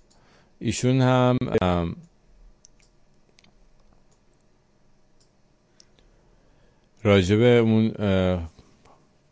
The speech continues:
کارهایی که به اصطلاح وزارت دادگستری انجام داده که چه جوری جرم‌های بزرگ رو کوچک می‌کنن و جرم‌های کوچیک رو بزرگ می‌کنن به نفع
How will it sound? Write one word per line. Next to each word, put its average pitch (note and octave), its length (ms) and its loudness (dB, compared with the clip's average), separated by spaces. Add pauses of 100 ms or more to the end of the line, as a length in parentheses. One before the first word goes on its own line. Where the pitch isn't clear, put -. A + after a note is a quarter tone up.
(140)
کارهایی G2 400 2
که G#2+ 400 2 (1500)
به F#2 60 -8
اصطلاح F2+ 500 -6 (400)
وزارت F2 580 -4 (340)
دادگستری F2+ 840 -4
انجام F#2 420 -4
داده E2+ 280 -6
که F2 100 -12
چه F#2 220 -8
جوری G2 500 -4 (500)
جرم‌های G2+ 580 4
بزرگ G2+ 480 0
رو G#2 120 0
کوچک A2 560 0
می‌کنن G#2+ 380 -2
و F2+ 60 0
جرم‌های F2 360 -4
کوچیک F#2 320 -12
رو F#2+ 100 -6
بزرگ F#2 420 -2
می‌کنن G#2+ 540 -2
به G2 180 0
نفع A2 800 -2